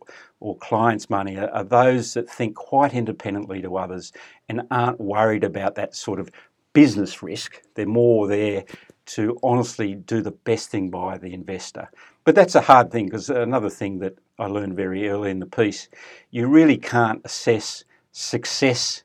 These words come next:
in managing money in short periods of time. So I run, I run a fund myself, for example, and, and I assess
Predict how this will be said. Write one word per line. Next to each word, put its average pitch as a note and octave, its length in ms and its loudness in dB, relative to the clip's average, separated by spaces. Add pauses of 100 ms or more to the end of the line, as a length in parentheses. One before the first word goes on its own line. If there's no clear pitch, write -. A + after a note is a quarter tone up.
(140)
in G#2 140 -4
managing G2+ 420 -4
money G#2 460 -4 (360)
in B2 100 -4
short G#2+ 320 -4
periods F#2 320 -8
of E2+ 100 -18
time. G2+ 440 -4 (360)
So A#2 200 8
I A#2 100 12
run, F#2+ 420 2
I G#2 100 -4
run F#2 280 -8
a F2 40 -18
fund F#2+ 300 -6
myself, F#2 400 -8
for - 120 -10
example, G2+ 440 -6
and, F#2+ 180 -10 (320)
and A2+ 160 -2
I B2 200 4
assess - 580 -4